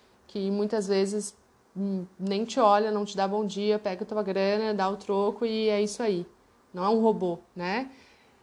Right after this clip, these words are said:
Não tô dizendo que todos os cobradores são assim, mas a grande maioria acaba entrando no, no, no mesmo bolo. É, o atendimento sensacional e encantador é aquele que tá muito atento aos detalhes.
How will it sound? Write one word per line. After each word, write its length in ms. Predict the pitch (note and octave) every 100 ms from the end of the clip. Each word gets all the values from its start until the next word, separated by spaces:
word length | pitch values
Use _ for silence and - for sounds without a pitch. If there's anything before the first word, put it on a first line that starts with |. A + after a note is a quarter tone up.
| _ -
Não 100 | F3
tô 140 | G3+
dizendo 460 | G#3+ B3 A#3 A3+ A#3
que 100 | -
todos 240 | A3 G3+
os 100 | G3+
cobradores 520 | G3 F#3+ F#3+ F#3 F3+
são 180 | F#3 F#3
assim, 340 | G3 G3 F3+ G3
mas 400 | F#3+ F3+ F3+ F#3
a 80 |
grande 460 | F#3 F#3 F#3 F#3 G3+
maioria 520 | F#3+ F#3+ F#3 F3+ F3+
acaba 340 | F#3+ F#3+ F3 F#3
entrando 340 | F#3 F3+ F#3+
no, 400 | F#3+ F#3+ F#3 F#3 F#3 _ _ _
no, 200 | F#3+ F#3+ F#3 F3+
no 200 | F#3+ G#3
mesmo 300 | G#3 G3 A3
bolo. 380 | F#3 F3 E3 E3 _ _ _ _ _ _ - - _
É, 380 | F3 F3 F3 F3+
o 100 | G3+
atendimento 560 | G#3+ B3 B3 B3 C4
sensacional 800 | - C4+ C4 A#3+ A#3+ G#3 G3 A3+
e 40 | A3+
encantador 680 | A3+ G#3 G3+ F#3 F3 G3+
é 100 | G#3
aquele 280 | G3+ G#3 G#3
que 80 | -
tá 120 | A3
muito 280 | G3+ G#3 A3+
atento 420 | A3 A3 G#3 G#3+
aos 200 | G#3+ G3
detalhes. 840 | G3+ G#3+ - F#3 F3+ E3+ E3 -